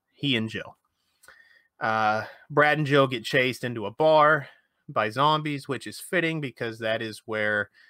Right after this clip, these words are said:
um, you know, Brad, or Jill ran into Brad in the original game, was in a bar. So Brad gets bit. They're trying to hold the door shut. Brad gets bit, and he tells Jill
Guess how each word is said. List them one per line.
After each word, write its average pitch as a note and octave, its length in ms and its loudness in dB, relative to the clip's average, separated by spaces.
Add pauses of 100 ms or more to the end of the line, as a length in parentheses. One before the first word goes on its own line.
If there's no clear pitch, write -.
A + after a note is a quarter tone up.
(640)
um, D#2+ 420 -6 (140)
you C#3 100 -8
know, G2 140 -10
Brad, A2 480 0 (220)
or A#2 120 2
Jill C3 320 2
ran A#2 200 2
into A#2 200 -2
Brad G#2+ 240 2
in G#2 60 -4
the G2 100 -10
original B2+ 360 -8
game, A#2 220 -4
was G#2+ 140 -10
in G2+ 80 -6
a F#2+ 60 -8
bar. B2 440 2 (1500)
So D#3+ 360 8
Brad E3 440 4
gets F3 260 -4
bit. A#2+ 540 -8 (760)
They're A#2 100 -10
trying D3 300 -2
to D3 80 0
hold D3 260 -4
the D3 60 -4
door C#3+ 280 2
shut. G#2+ 420 -4
Brad B2 280 -2
gets B2 200 -8
bit, C#3 280 0
and A#2+ 100 -4
he A2+ 80 -10
tells A#2+ 360 -2
Jill A#2 440 -2